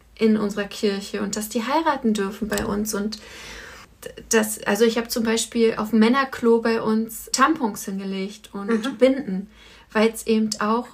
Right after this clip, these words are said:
Speaker 1: Männer gibt, die menstruieren. Dafür muss erstmal ja auch ein Bewusstsein geschaffen werden in den Gemeinden. Aber ja, so bin ich irgendwie dahin gekommen und jetzt bin ich voll und ganz Feministin und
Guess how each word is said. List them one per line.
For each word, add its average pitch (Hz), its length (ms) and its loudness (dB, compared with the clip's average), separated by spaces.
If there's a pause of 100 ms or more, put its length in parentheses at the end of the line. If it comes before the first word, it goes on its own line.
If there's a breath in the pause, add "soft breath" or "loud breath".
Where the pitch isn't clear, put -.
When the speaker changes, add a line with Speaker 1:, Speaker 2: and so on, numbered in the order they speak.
(140)
Speaker 1:
Männer 277 340 4
gibt, 220 220 -6
die 208 60 -4
menstruieren. 202 800 -4 (260 loud breath)
Dafür 220 240 0
muss 214 240 4
erstmal 202 580 -4
ja 180 120 -4
auch 185 160 -6
ein 196 80 0
Bewusstsein 240 480 -2
geschaffen 262 420 -4
werden 285 280 -10 (400)
in 220 120 6
den 226 180 4
Gemeinden. 226 480 0 (800 loud breath)
Aber 208 500 0 (380)
ja, 208 140 2
so 220 140 4
bin 277 160 0
ich 262 120 -4
irgendwie 247 260 0
dahin 247 300 2
gekommen 202 400 -2
und 208 140 -8
jetzt - 520 -8
bin 220 80 -6
ich 214 80 -8
voll 214 240 0
und 247 140 -2
ganz 214 260 -2
Feministin 214 580 0
und 214 220 0